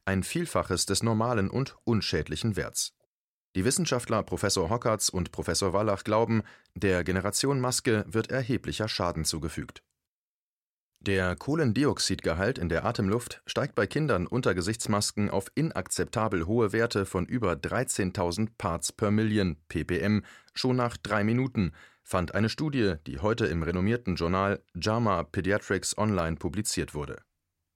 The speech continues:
Das könnte erklären, warum über achtundsechzig Prozent der Kinder einer großen Befragung der Universität Witten-Herdecke über Nebenwirkungen wie Müdigkeit, Kopfschmerzen, Erschöpfung und schlechte Stimmung klagen. Denn zu viel Kohlendioxid ist schädlich,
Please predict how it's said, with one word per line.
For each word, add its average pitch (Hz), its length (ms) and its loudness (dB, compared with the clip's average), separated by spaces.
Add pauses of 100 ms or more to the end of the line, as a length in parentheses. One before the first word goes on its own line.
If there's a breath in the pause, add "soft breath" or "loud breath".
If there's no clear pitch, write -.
(440)
Das 123 320 2
könnte 95 240 0
erklären, 110 580 2
warum 107 260 2
über 120 400 0
achtundsechzig 104 680 -2
Prozent 117 360 0
der 78 120 0
Kinder 98 340 2
einer 87 160 0
großen 110 340 0
Befragung 95 560 -2
der 73 140 -2
Universität 82 720 -2
Witten-Herdecke 104 920 0
über 127 180 0
Nebenwirkungen 104 760 2
wie 76 100 -2
Müdigkeit, 90 720 0 (240 loud breath)
Kopfschmerzen, 95 880 -2
Erschöpfung 104 560 0
und 117 220 -2
schlechte 92 400 -2
Stimmung 92 360 0
klagen. - 420 -6 (680 loud breath)
Denn 82 180 2
zu 127 140 2
viel 131 200 2
Kohlendioxid 120 760 2
ist - 280 -2
schädlich, 117 460 0